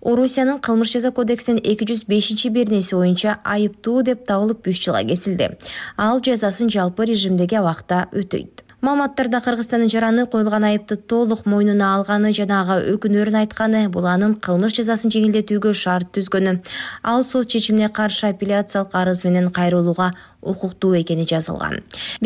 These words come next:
Бекзат Абдинасир уулу аттуу жаран кесилгени тууралуу Кыргызстандын Орусиядагы элчилиги комментарий бере элек. Президент Садыр Жапаров жыйырманчы февралда Кабар улуттук агенттигине Маек куруп, жер кодексинин жаңы редакциясы боюнча соңку талкуу тууралуу пикирин билдирди.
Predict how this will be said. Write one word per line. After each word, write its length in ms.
Бекзат 320
Абдинасир 520
уулу 180
аттуу 340
жаран 320
кесилгени 460
тууралуу 380
Кыргызстандын 640
Орусиядагы 480
элчилиги 400
комментарий 720
бере 300
элек. 300
Президент 300
Садыр 180
Жапаров 480
жыйырманчы 480
февралда 540
Кабар 320
улуттук 340
агенттигине 580
Маек 440
куруп, 280
жер 220
кодексинин 560
жаңы 380
редакциясы 580
боюнча 300
соңку 500
талкуу 540
тууралуу 360
пикирин 440
билдирди. 560